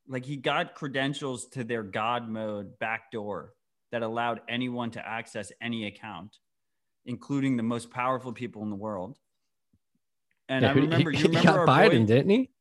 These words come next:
Speaker 2: Or Obama?
Speaker 1: Yeah, and you remember, well, before Biden won, and you remember our, our boy, um, our boy Nick Carter was like, "Oh, it could have started a global nuclear war."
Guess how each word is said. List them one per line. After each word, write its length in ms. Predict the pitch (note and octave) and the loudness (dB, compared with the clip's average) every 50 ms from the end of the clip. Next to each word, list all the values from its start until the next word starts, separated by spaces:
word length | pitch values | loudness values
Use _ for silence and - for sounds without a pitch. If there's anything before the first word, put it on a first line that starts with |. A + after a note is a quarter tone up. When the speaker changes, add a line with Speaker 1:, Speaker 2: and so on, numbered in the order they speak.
| _ _ _ _ _ _ _ _ _ _ - | _ _ _ _ _ _ _ _ _ _ 0
Speaker 2:
Or 160 | B2+ A#2+ G#2+ | 2 2 4
Obama? 240 | G2 A2 G#2+ A#2+ D3 | 4 4 4 6 6
Speaker 1:
Yeah, 80 | G3 | 4
and 180 | C4 C4 D3 D3+ | 4 2 0 0
you 80 | D#3 D#3+ | 0 0
remember, 420 | D#3+ E3 E3 F3+ G3 F#3 E3 - | 0 0 0 0 2 0 0 0
well, 160 | C#3+ C#3+ C#3 | 0 0 0
before 360 | C3 C3 B2+ - E3+ E3 D3+ | 0 -2 -8 -4 -2 -2 0
Biden 320 | C3 C#3 C#3 C3 C3 B2+ B2 | 2 2 2 2 0 -2 -2
won, 240 | C3+ C#3+ B2+ A2+ - | -2 -2 -4 -4 -4
and 120 | B2+ C3+ | -4 -4
you 120 | C#3 C#3+ | -2 -2
remember 420 | D3 D3 D#3 D#3+ F3 E3 D3+ - - | -2 -2 -2 -2 -2 -2 -2 0 0
our, 300 | C3+ C3+ C3+ C3 - - | 0 0 0 0 -2 -2
our 140 | C3+ C3 B2 | -2 -4 -4
boy, 680 | A#2+ B2 B2 C#3 C#3+ D3 C#3+ C#3 C#3 C#3 C3+ C3 C3 B2+ | -4 -6 -8 -6 -4 -4 -2 -2 -2 -2 -2 -2 -2 -2
um, 420 | A#2+ A#2 A#2 A2+ G#2+ G#2+ G#2+ A2 _ _ _ _ _ _ _ _ _ _ _ _ _ _ _ _ - | -2 -4 -4 -6 -6 -8 -10 -12 _ _ _ _ _ _ _ _ _ _ _ _ _ _ _ _ -6
our 100 | B2+ B2 | -6 -6
boy 240 | G#2+ C3 C#3 C#3+ C3+ | -4 -2 -2 -2 -2
Nick 220 | C3+ C3+ C3 C3 | -2 -4 -6 -6
Carter 480 | - C#3+ C#3 D3 D3+ D3 C3+ B2+ A#2+ A2+ | -4 -2 -2 0 0 0 -2 -2 -4 -4
was 220 | G#2+ A2+ G2+ A2+ | -6 -8 -6 -4
like, 260 | A2+ G#2 G2+ F#2+ - _ _ _ _ _ _ _ _ | -6 -6 -6 -8 -12 _ _ _ _ _ _ _ _
"Oh, 240 | - D3 C#3+ C3+ B2 | -2 0 2 2 0
it 100 | B2+ B2 | -2 -4
could 120 | - D3 | -6 -8
have 100 | C#3 B2+ | -8 -6
started 320 | - - D3 C#3 C3+ B2+ B2+ | -2 0 0 0 0 -2 -4
a 60 | A#2+ | -4
global 400 | G#2+ B2 B2+ B2+ C3 B2+ C3 B2+ | -4 -2 -2 0 0 0 -2 -2
nuclear 420 | B2+ B2+ A#2+ A#2 B2+ A2+ A2+ A2 | -2 -2 -4 -6 -6 -6 -6 -6
war." 500 | G#2+ G#2 A#2 A#2+ A#2 G#2+ G2 F#2+ G#2+ A#2 | -6 -4 -4 -2 -2 -2 -4 -6 -10 -14